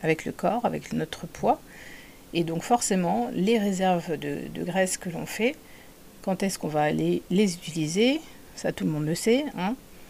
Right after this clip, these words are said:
Soit quand les besoins augmentent, donc quand on fait par exemple plus de sport, euh,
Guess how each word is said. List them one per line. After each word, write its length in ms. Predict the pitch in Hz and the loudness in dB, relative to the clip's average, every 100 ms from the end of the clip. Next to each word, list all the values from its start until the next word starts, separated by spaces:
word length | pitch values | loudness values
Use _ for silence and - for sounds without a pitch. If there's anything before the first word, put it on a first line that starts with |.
| - - | -20 -14
Soit 300 | - 220 214 | 0 4 4
quand 120 | 190 | 4
les 100 | 180 | 2
besoins 300 | 160 160 160 | 2 2 2
augmentent, 420 | 156 165 269 - 160 165 - - - - - | 2 4 2 2 -2 -2 -10 -18 -18 -14 -6
donc 160 | 185 | -4
quand 220 | - 160 170 | 0 -2 -2
on 60 | |
fait 240 | 160 175 175 | -2 0 0
par 140 | 151 | 0
exemple 260 | 143 151 156 | 0 -2 -4
plus 200 | - 160 | -6 -4
de 120 | 160 | -4
sport, 520 | - 185 185 196 | -4 0 2 2
euh, 80 | 190 | 0